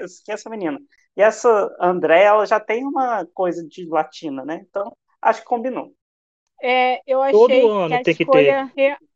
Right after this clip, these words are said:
Speaker 2: realmente, a escolha foi muito interessante. A escolha do, da Rosalía, do Billie Eilish, acho que foi uma boa escolha, foi diferente, foi igual, a mesma coisa que você falou.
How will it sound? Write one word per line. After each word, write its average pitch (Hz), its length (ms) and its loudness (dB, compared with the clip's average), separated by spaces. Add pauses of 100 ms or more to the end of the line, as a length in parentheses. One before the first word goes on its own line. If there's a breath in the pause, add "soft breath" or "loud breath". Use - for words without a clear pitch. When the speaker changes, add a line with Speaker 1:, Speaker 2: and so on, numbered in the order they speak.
(460)
Speaker 2:
realmente, 269 440 -4
a 254 40 -6
escolha 247 300 -6
foi 262 120 -6
muito 247 240 -12
interessante. 285 1000 -12 (680)
A 226 320 -14
escolha 226 560 -14
do, 214 400 -16 (800)
da 214 100 -14
Rosalía, 214 640 -12 (840)
do 208 60 -20
Billie 208 180 -16
Eilish, 214 400 -12 (100)
acho 220 240 -18
que - 160 -20
foi 240 100 -14
uma 233 120 -10
boa 220 220 -8
escolha, 226 680 -14
foi 233 80 -20
diferente, 226 680 -14 (300)
foi 247 100 -12
igual, 233 180 -10
a 247 80 -20
mesma 277 220 -10
coisa 320 160 -10
que 302 80 -18
você 302 120 -20
falou. 269 320 -10